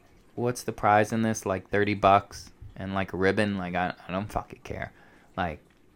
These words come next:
so, first place has to be treated accordingly. And, and this is important,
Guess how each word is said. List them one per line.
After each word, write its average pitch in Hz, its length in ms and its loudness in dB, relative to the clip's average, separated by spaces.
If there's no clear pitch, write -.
so, 82 420 2
first 127 280 4
place 117 180 4
has 104 220 2
to 104 60 -12
be 98 100 -2
treated 90 340 -4
accordingly. - 640 -6
And, 135 540 6
and 92 160 -4
this 98 220 -2
is 110 100 -2
important, - 500 0